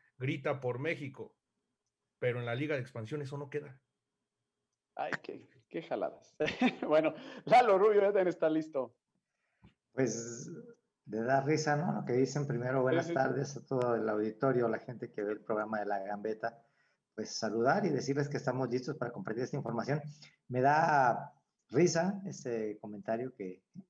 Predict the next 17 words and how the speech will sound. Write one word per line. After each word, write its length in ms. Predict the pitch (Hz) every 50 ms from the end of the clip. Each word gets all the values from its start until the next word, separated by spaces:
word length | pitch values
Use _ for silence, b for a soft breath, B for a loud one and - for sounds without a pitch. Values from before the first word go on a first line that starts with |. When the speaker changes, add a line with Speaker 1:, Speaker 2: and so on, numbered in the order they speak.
| _ _ _
Speaker 3:
que 120 | - 113
hace 240 | 110 113 117 107 110
Sergio, 400 | 107 - 113 117 117 117 - - - b b b b b b b _ _
porque 200 | - 101 - 117
dice 200 | 113 113 127 120
que 120 | - 113
en 60 | 101
la 80 | 104 107
Liga 200 | 107 120 117 117
de 80 | 110 107
Expansión 540 | - - - 113 98 92 113 123 143 196 - -
no 260 | 123 123 135 131 139
queda 420 | 135 123 117 113 113 107 110 - - -
ese 320 | 123 113 - - 104 98
Grita 520 | 95 113 127 127 123 - 120 113 110 - - _ -
por 160 | 113 98 101
México. 500 | 110 117 98 - 113 - - 95 95